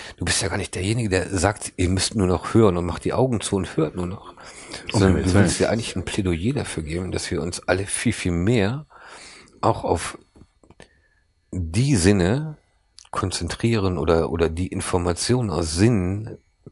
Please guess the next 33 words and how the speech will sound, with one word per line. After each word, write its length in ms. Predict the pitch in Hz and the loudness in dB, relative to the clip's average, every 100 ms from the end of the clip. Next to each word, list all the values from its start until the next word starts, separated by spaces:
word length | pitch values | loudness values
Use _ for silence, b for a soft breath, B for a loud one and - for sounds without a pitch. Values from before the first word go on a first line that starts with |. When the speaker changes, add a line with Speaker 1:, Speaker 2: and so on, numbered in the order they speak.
| - | -8
Speaker 1:
verarbeiten 920 | - - - 120 143 98 - 78 87 | -6 0 0 0 -2 -2 -4 -4 -4
und 280 | 87 80 80 | -4 -2 0
wahrnehmen 460 | 117 123 95 90 | 0 0 -2 -2
und 160 | 87 92 | -4 -2
bewusst 540 | 87 87 147 - 85 | 0 2 -2 -2 -6
wahrnehmen, 480 | 90 90 90 95 113 B B B B B B _ | -4 -2 -4 -6 -8 B B B B B B _
die 180 | - | -4
vielleicht 380 | 87 - 107 - | -2 0 0 -2
nicht 280 | 156 - - | -8 -8 -8
dominant 420 | 82 80 73 80 | -8 -8 -8 -10
sind. 180 | - 69 - - - - - | -10 -12 -14 -14 -14 -12 -8
Gucken 400 | - 160 175 139 | 0 2 2 -4
tun 240 | - 123 | -2 -2
wir 120 | 110 - | 0 -2
alle, 260 | 82 78 | -4 -4
sehen 360 | 78 90 127 120 | 2 4 4 2
tun 240 | - 104 | -2 -2
wir 120 | 95 | 0
alle. 280 | 87 85 92 - B B B B B B B B B _ | -2 -4 -6 -12 B B B B B B B B B _
Aber 280 | 87 87 | 2 4
das 180 | 80 85 | 4 0
Fühlen 580 | - - 156 139 98 92 | -2 2 4 4 2 0
und 140 | 85 | -4
das 240 | 90 - - | -4 -2 4
Hören 320 | 131 117 95 | 6 6 0
und 160 | 87 85 | -8 -6
sowas, 280 | 87 82 | -4 -4
was 140 | 87 - | -6 -6
wir 80 | 82 | -6
vielleicht 280 | - 95 | -6 -6
manchmal 260 | 101 - 90 | -8 -6 -4
ein 80 | 90 | -2
bisschen 480 | 90 - 92 87 | -4 -4 -6 -6